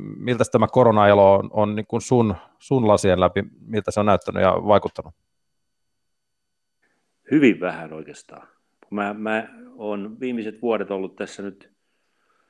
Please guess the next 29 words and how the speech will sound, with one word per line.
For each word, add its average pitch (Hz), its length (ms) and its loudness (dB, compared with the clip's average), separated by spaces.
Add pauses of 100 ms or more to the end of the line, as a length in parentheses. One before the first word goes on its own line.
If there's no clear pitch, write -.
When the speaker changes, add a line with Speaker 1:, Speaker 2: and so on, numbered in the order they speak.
(760)
Speaker 2:
aika 117 180 -2
paljon 156 240 -4
kotona 151 440 -8
ja, 135 240 -10 (320)
ja 117 120 -16
tota, 120 560 -14 (520)
lueskellut 120 680 -12
ja 117 180 -14 (180)
joskus 120 340 -14
käynyt 143 220 -12
vähän 131 120 -14
kaupassa 135 460 -12
ja 127 60 -10
lenkillä 113 480 -10
ja, 107 220 -10 (100)
ja 98 120 -16
tota, 110 280 -12
ainoa, 117 240 -6
mikä 104 220 -10
tästä 123 260 -14
nyt - 100 -16
tietysti 127 280 -12
puuttuu, 127 500 -12
niin 104 160 -12
ei 107 80 -10
pääse - 400 -14
Helsingin 101 540 -12
huveihin 80 540 -6
enää. 73 360 -20